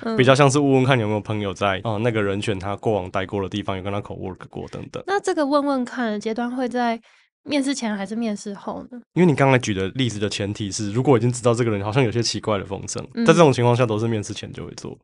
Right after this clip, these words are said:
Speaker 1: 嗯。
Speaker 2: 然后面试后会不会做，也有可能会做，只是因为我们在看履历的阶段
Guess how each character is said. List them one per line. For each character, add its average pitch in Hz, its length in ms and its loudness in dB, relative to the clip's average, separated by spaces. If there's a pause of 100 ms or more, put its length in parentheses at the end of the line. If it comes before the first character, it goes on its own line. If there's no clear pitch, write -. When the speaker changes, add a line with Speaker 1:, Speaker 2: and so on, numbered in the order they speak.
(120)
Speaker 1:
嗯。 208 260 -8 (200)
Speaker 2:
然 110 200 2
后 113 560 4 (120)
面 180 160 8
试 165 120 4
后 143 200 6
会 135 120 6
不 120 140 2
会 110 120 4
做， 104 440 -4
也 135 120 2
有 131 120 6
可 127 140 0
能 98 120 -2
会 110 140 2
做， 101 220 -2
只 - 100 -6
是 151 140 2
因 170 100 6
为 165 60 6
我 123 80 6
们 104 120 -2
在 123 80 4
看 123 220 2
履 98 120 -2
历 113 120 -2
的 101 100 2
阶 98 140 -4
段 101 260 -2